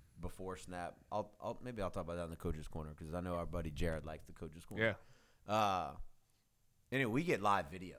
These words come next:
Speaker 1: so I can go back and watch every. So we have big T Vs on the sideline, and the team comes and sits down, and we look at it, right? But the, it's close to the s-, to the fans, and the home fans are passionate. I'll just say that,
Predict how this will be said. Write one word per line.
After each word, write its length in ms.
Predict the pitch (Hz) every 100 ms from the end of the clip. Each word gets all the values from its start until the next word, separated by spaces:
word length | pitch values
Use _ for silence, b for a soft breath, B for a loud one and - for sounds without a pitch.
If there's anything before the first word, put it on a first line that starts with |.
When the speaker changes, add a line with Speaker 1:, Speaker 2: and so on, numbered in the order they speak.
| -
Speaker 1:
so 60 | 98
I 60 | 123
can 120 | 139
go 100 | 107
back 260 | 98 98
and 80 | 98
watch 240 | 90 87 90
every. 180 | 92 80
So 100 | -
we 60 | 107
have 100 | 85
big 180 | 139 135
T 160 | 143
Vs 280 | 110 110 101
on 80 | 98
the 60 | 90
sideline, 760 | - 90 85 87 87 87 87 - - -
and 180 | 87 82
the 60 | 80
team 320 | - 113 101
comes 240 | 104 98
and 80 | 85
sits 240 | - 87
down, 560 | - 101 98 95 92 90 - - -
and 140 | 87
we 80 | 85
look 260 | 87 101
at 200 | 87 76
it, 40 | 67
right? 220 | 80 87 -
But 140 | 76
the, 100 | 78 -
it's 160 | 98 -
close 360 | - 107 95 -
to 60 |
the 80 | 80
s-, 180 | - - -
to 80 | -
the 100 | 80
fans, 580 | - 92 73 50 - - - - - _ -
and 380 | 95 87 87 85 - - - - - - - - - -
the 100 | 113
home 260 | 110 143 107
fans 380 | - 98 87 76
are 40 |
passionate. 540 | - 76 58 - 64 65
I'll 100 | 76 67
just 140 | 69
say 120 | - 50
that, 220 | 50 -